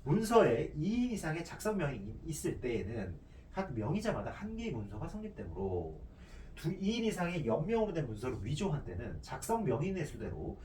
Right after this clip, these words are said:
수개의 문서 위조죄가 성립하고 그 연명 문서를 위조하는 행위는 자연적 관찰이나 사회 통념상 하나의 행위라 할 것이어서 위 수개의 문서 위조죄는 형법 제 사십 조가 규정하는 상상적 경합범에 해당한다라는 거예요. 그래서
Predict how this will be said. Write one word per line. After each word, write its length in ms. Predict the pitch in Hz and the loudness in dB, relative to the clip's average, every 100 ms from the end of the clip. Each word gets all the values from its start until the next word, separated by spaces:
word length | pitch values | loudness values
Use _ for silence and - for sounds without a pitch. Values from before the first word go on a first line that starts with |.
| - | -14
수개의 440 | - - 254 254 - | -10 -4 0 0 0
문서 280 | 160 196 226 | 0 0 0
위조죄가 360 | 170 143 107 | 0 -2 -6
성립하고 640 | 101 98 - - 123 - - - - | -6 -8 -8 -6 -4 -2 -4 -6 0
그 120 | 202 | 8
연명 340 | 160 151 226 208 | 8 8 4 2
문서를 440 | 185 269 311 160 | 2 4 4 4
위조하는 460 | 131 180 208 147 101 | 2 4 4 4 0
행위는 320 | 90 - 92 | -4 -4 -6
자연적 400 | - 113 160 214 | -4 -2 0 0
관찰이나 640 | 139 113 107 85 78 - - - - | -4 -6 -6 -6 -6 -8 -8 -14 -10
사회 260 | - 220 | 2 4
통념상 440 | 214 196 180 160 185 | 4 2 2 0 -2
하나의 420 | 202 202 214 220 | 0 0 2 2
행위라 240 | 190 180 156 | 2 0 -2
할 100 | 147 | -2
것이어서 560 | 107 87 78 104 95 - - - - | -4 -8 -8 -4 -4 -6 -12 -14 0
위 120 | 151 | 2
수개의 480 | 202 - 240 233 240 | 4 2 0 2 2
문서 340 | 120 139 175 202 | 2 -2 0 -2
위조죄는 540 | - - - - 104 - - | -2 -6 -8 -6 -8 -8 -8
형법 340 | 202 202 196 | -6 -2 -4
제 80 | 175 | -6
사십 340 | - 143 - - | -8 -6 -6 -4
조가 200 | 123 101 | -4 -4
규정하는 440 | 92 78 185 208 | -6 -6 -6 -6
상상적 640 | 208 202 196 165 196 - | -6 -4 -2 -2 -4 -4
경합범에 560 | 113 113 - 185 214 - - - - | -8 -8 -4 -2 -4 -6 -16 -16 -8
해당한다라는 1300 | 147 170 202 - - - - 196 190 156 117 90 78 | -4 0 -2 -4 -14 -16 -12 -8 -2 0 0 -4 -8
거예요. 200 | - - - - - - - - - | -12 -14 -14 -14 -14 -16 -18 -16 0
그래서 440 | 175 208 - - | 4 8 8 6